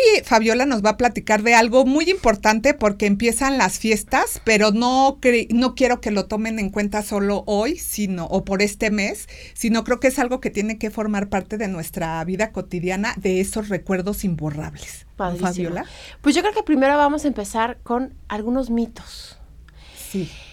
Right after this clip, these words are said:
Speaker 2: Luego pensamos que en México consumimos grandes cantidades, que somos borrachísimos, que sabemos controlar los efectos, que sabemos quitarnos la cruda, que tenemos el pozole perfecto, la sopa o la quesadilla mágica para,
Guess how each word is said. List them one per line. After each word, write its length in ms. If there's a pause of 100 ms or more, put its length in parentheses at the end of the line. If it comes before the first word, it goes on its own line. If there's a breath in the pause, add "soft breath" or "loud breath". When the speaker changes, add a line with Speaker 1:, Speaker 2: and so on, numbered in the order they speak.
(340 loud breath)
Speaker 2:
Luego 340
pensamos 400
que 80
en 80
México 320
consumimos 500
grandes 480
cantidades, 560
que 80
somos 260
borrachísimos, 960
que 80
sabemos 420
controlar 540
los 180
efectos, 600
que 80
sabemos 480
quitarnos 480
la 160
cruda, 460
que 100
tenemos 480
el 100
pozole 560
perfecto, 560
la 160
sopa 540
o 40
la 120
quesadilla 720
mágica 640
para, 260